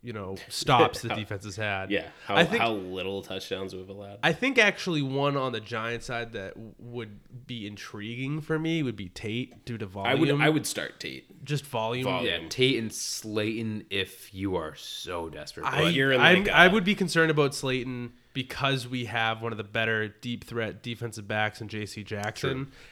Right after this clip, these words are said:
Speaker 1: and that's, I feel like, what Slayton is. He's extremely athletic, uh, but we have a, uh, uh,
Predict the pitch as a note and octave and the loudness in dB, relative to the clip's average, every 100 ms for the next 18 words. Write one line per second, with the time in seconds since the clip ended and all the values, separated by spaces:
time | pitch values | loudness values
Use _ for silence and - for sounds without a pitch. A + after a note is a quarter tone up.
0 | - B2+ C#3 C#3 C#3 B2 C#3 B2+ A2 A2 | -6 2 4 4 2 0 0 0 -2 -4
1 | - A2+ F#2+ G#2+ G2+ G#2 G#2+ - E3+ E3+ | -4 -4 -4 -8 -8 -12 -10 -2 2 4
2 | D3+ B2+ - A2+ G#2+ - - - - - | 4 4 0 -2 -2 -8 -18 -20 -20 -6
3 | G#2+ A2 G#2 G2+ B2+ A#2 G#2+ - _ _ | -2 0 0 -2 0 0 -2 -6 _ _
4 | _ - D3 C#3+ C3+ A#2+ A#2 - - - | _ -6 2 4 4 2 -4 -6 -12 -14
5 | - C3+ - - A2 | -8 -8 -8 -14 -12